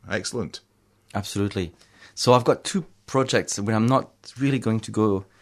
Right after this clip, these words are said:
Speaker 2: in details about because then I would set myself some sort of a deadline, and I'd rather take my time this year to, to, to get them started. One of them being setting up a One Step for the Animals in, in, in Melbourne. The aim of this is to reduce the number of animals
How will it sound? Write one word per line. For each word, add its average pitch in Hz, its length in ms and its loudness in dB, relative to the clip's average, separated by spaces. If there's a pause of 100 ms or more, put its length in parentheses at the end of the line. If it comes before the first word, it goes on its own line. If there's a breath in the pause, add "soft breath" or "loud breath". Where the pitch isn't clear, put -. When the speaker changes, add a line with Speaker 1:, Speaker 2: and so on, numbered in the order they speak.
(340 soft breath)
Speaker 2:
in 117 160 2
details 120 380 0
about 104 240 2
because 92 300 -4
then 107 160 2
I 98 60 2
would 101 160 -2
set - 220 -2
myself 98 360 -2
some 104 180 -2
sort 104 200 -2
of 90 80 -6
a 95 60 -4
deadline, 95 520 -2 (100)
and 95 180 -2
I'd 92 200 -2
rather 92 180 0
take 101 240 -4
my 101 160 2
time 98 240 -2
this 110 220 -4
year 131 160 0
to, 101 340 -4 (440 soft breath)
to, 98 280 -2
to - 240 -10
get 98 140 0
them 95 120 2
started. 117 520 0
One 110 120 2
of 120 140 2
them 113 160 2
being 98 340 2 (380 loud breath)
setting 107 340 4
up 98 140 2
a 101 100 6
One 95 220 6
Step 101 320 0
for 104 160 4
the 95 100 2
Animals 95 560 0 (220)
in, 90 340 0
in, 92 280 -4
in 98 200 2
Melbourne. 98 420 2 (540 soft breath)
The 101 280 4
aim 107 240 8
of 92 160 0
this 104 200 -4
is 101 120 -6
to 101 100 -2
reduce 101 480 0
the 98 140 -2
number 92 300 4
of 87 120 0
animals 98 480 0